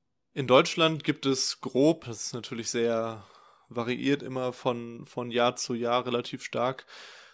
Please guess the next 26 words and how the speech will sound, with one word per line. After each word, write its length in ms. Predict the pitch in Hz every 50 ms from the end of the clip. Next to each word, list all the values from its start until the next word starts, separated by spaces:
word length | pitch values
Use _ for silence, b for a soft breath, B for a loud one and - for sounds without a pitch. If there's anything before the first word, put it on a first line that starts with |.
| B _
zweitausenddreihundertfünfzig 1400 | - - 135 135 135 143 139 127 127 131 135 120 127 127 127 127 - - 147 143 - - 135 131 - - -
Gemeinden 880 | - - - 131 135 120 120 123 143 165 190 196 196 196 196 196 190 - _ _ _ b b b b b b b b b b b b b b b b _
mit 240 | - 131 135 131 -
fünf 340 | - - - 151 151 147 -
Komma 200 | - 143 135 127
sechs 500 | 117 127 135 135 - - - - - -
Millionen 680 | 135 127 123 117 123 123 123 123 123 120 120 120 120 - - _ _ _
Muslimen. 720 | - 127 123 113 - - 117 110 107 107 104 151 113 98 _ _ _ _ _ _ _ _ _ _ - B B B B B B
Und 160 | - 127 117
die 60 | 131
setzen 300 | 123 135 143 139 - 151
sich 140 | 135 131 123
so 140 | - 139 151
zusammen, 440 | 151 - - 135 131 131 131 139 135
dass 480 | 123 127 123 120 - - - - - _ _ _ _ - - _ _ _
dreiundsiebzig 680 | - 113 123 135 160 165 143 147 147 147 - 143 131 -
Prozent 800 | _ 139 131 131 - - 131 123 127 127 127 127 - - - - _ _ _ _ _ _
Sunniten 480 | 120 120 131 135 156 190 185 - 170
sind, 400 | 147 147 151 143 147 147 143 131 131
sieben 320 | 127 113 131 151 147 147
Prozent 560 | - - - 127 - - - 127 123 120 -
Aleviten 680 | - - 143 156 139 131 135 131 - _ 139 135 127 127
und 320 | 135 - - 120 120 113 -
vier 240 | - - - 131 131
Prozent 500 | - - 127 - - - 120 113 107 -
Schiiten. 480 | - - - 113 - - - - -